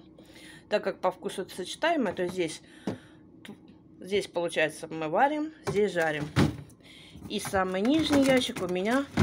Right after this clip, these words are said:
пока полупустой. Это под заморозку. Я в сентябре буду туда ложить то, что мне нужно на зиму. Как бы. Вот так. Надеюсь, вам понравилось.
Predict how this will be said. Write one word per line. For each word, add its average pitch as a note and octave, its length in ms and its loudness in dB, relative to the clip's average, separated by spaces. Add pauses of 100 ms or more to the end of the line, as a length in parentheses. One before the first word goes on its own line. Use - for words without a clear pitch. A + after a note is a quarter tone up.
(320)
пока F3+ 460 2
полупустой. G3+ 680 -2
Это A#3 280 -4
под F#3 200 -6
заморозку. G3+ 580 0
Я F#3 100 -2
в - 40 -10
сентябре F#3 420 -4
буду F3 300 -8
туда F3+ 500 -2
ложить E3 540 -4 (1160)
то, F#3 120 -2
что F3+ 140 -8
мне F3+ 120 0
нужно F#3 300 -2
на C#3+ 200 -2
зиму. C3 300 -12 (840)
Как - 220 -14
бы. F#2+ 140 -14 (1300)
Вот C#4 400 0
так. C#3+ 420 -2
Надеюсь, G3 520 2
вам E3 180 2
понравилось. F3+ 840 0